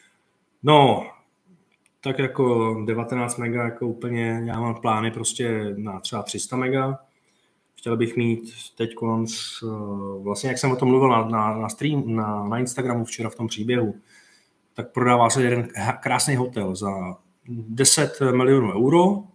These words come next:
to je nějakých dvě stě třicet osm milionů korun. A jako šel bych do toho. Moc hezký hotel, tyjo, návratnost osm let. Šel bych do toho,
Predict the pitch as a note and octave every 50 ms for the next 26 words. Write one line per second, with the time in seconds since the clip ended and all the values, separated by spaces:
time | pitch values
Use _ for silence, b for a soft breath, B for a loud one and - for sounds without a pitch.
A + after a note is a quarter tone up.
0 | b b b b b b b b b b b b _ _ _ _ _ _ _ -
1 | C3+ B2+ B2+ B2 C3+ B2 A2+ A#2 A2+ - - B2 - - - B2+ A2+ A#2 A#2 -
2 | - A#2+ G#2+ G2+ G2+ A2 B2 C3 C#3 C#3+ - - A2+ A2 A#2 A#2+ B2+ C#3+ D#3+ D#3+
3 | - _ _ _ _ _ _ _ _ _ _ - - B2 B2 - C3 A#2+ C#3+ B2+
4 | A#2+ A#2+ A2+ A2 - G#2+ F#2+ F#2 F2+ F#2 - A2+ B2+ A#2 A2+ A#2+ - - C#3 A#2+
5 | A#2+ A2+ - A#2+ A2+ G#2+ A2 A#2 A2+ A2+ A2 A2 A2 A2 A2 - - _ _ -
6 | A2 A2 A2 A2+ A2 - A#2 G#2 G#2 G#2 F#2+ - A2 G#2 G2+ G2 G2 G2+ G2+ -
7 | _ b b b b b b b b b b b b b _ _ _ _ _ -
8 | - - - C3+ C3 B2 A2 G#2+ - - C#3 C#3+ D#3+ E3+ G3 G3+ -